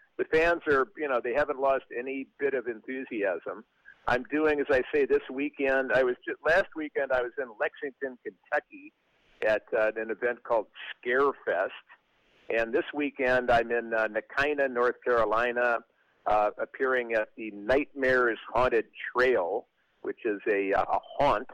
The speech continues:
And I'll be there, uh, Friday, Saturday, and Sunday, Halloween. And then, uh, in a couple of weeks,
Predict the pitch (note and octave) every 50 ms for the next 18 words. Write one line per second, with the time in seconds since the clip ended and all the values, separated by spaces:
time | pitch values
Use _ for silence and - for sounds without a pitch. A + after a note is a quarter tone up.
0 | - - - _ _ _ _ _ _ _ - - G#2 G#2+ A2 A2 - - A#2 A#2
1 | A#2+ G#2+ A#2+ A#2 A2+ A2+ A2 A2 A2 - - - - G#2+ G#2 G#2 G#2 G2 - -
2 | A2+ G#2 G#2+ A2 A2 G#2+ - - A#2+ G#2+ G#2+ G#2+ G#2 G#2 G#2 G2+ F#2+ F#2+ - -
3 | - C3+ A#2 A2+ A2 A2 G#2+ G2 G#2+ G#2 G2+ G#2 G2+ G2 F#2+ F#2 F2+ F#2 F#2 G2
4 | - _ _ _ _ _ _ _ - - G#2+ G#2+ G#2+ A2 A#2 B2 B2 A#2+ B2 B2
5 | A#2+ A#2+ A#2+ A#2+ A#2+ A#2+ - _ - D3+ C3 B2+ A#2+ - - D#3 - - D#3 D3
6 | C#3 C3 C3 C#3 C#3 C3+ -